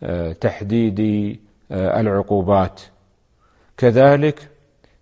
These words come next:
جاءت الشريعة لإقرار العدل بالتوبة، وأن التوبة لا تصح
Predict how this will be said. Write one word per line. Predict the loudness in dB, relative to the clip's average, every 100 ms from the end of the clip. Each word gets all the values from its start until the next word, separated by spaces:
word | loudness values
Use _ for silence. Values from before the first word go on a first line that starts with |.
| -4
جاءت | 2 2 2
الشريعة | -4 -4 -4 0 0 0 0
لإقرار | -2 -2 -2 2 2 0
العدل | -2 -2 0 0 0 -6 -14 _ _ _ _ _
بالتوبة، | -6 -6 -2 0 0 -4 -10 _ _ -4
وأن | -2 0 -2
التوبة | -4 0 2 2 2 -2 -4 -16 _ _
لا | -4 2 4
تصح | 2 -4 -4 -6 -6 -18